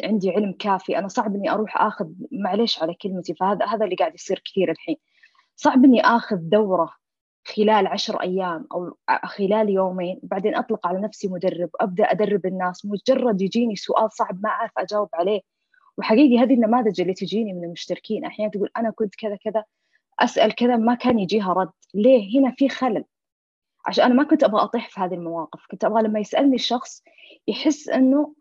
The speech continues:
اللي قدامه شخص فاهم ويثق فيه. في ناس يكون عندهم للأمانة مو قصة إنه ق-، قلة أمانة، أو خلينا نقول إنه ممكن التجارب اللي يمرون فيها، فيها الأشخاص مختلفة.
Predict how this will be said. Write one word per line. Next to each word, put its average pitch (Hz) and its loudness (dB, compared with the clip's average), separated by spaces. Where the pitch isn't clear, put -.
اللي 190 0
قدامه 240 4
شخص 240 -4
فاهم 247 0
ويثق 214 -4
فيه. 196 -2
في 247 2
ناس 190 -2
يكون 208 -8
عندهم 180 -8
للأمانة 185 -4
مو 185 -6
قصة 196 -6
إنه 170 -6
ق-، 180 -8
قلة 180 0
أمانة، 170 -8
أو 190 -10
خلينا 285 6
نقول 214 2
إنه 190 -4
ممكن 208 -4
التجارب 170 -2
اللي 170 -2
يمرون 180 -4
فيها، 180 -2
فيها 214 2
الأشخاص - -2
مختلفة. - -6